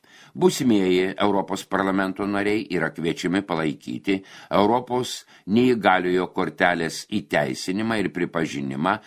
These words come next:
visose šalyse, inicijuojant rezoliucijos priėmimą Europos taryboje.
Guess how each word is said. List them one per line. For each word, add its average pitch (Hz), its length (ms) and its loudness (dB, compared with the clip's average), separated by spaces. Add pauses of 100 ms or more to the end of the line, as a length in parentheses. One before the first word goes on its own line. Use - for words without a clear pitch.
(140)
visose 101 600 -2
šalyse, 76 680 -6
inicijuojant 110 1160 -4 (200)
rezoliucijos 92 960 0
priėmimą 71 800 -2 (380)
Europos 78 760 -4 (200)
taryboje. 52 680 -6